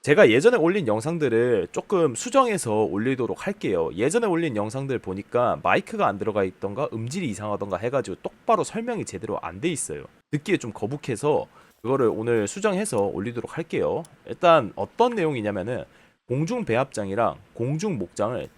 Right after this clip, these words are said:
최대한 낮은 레벨에서 사용할 수 있도록 하려고 해요. 일단 기본적으로 기술의 가축 목장은 레벨 오 대 열리고요.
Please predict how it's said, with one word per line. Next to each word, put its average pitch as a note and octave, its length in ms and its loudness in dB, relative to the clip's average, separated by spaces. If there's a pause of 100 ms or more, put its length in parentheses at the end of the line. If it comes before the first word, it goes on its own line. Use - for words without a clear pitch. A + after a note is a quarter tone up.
(240)
최대한 F4+ 880 2
낮은 C3 380 2
레벨에서 C#3+ 420 0
사용할 D#3+ 400 -2
수 - 140 -12
있도록 - 480 -6
하려고 G#2 320 -4
해요. G#2 160 -4 (440)
일단 G3+ 300 2
기본적으로 C#3 960 0 (880)
기술의 G#3+ 340 2
가축 - 400 -4
목장은 C#3 540 -2 (260)
레벨 D#3+ 280 6
오 G#2+ 200 2
대 G#3+ 420 2 (240)
열리고요. G#2 560 -2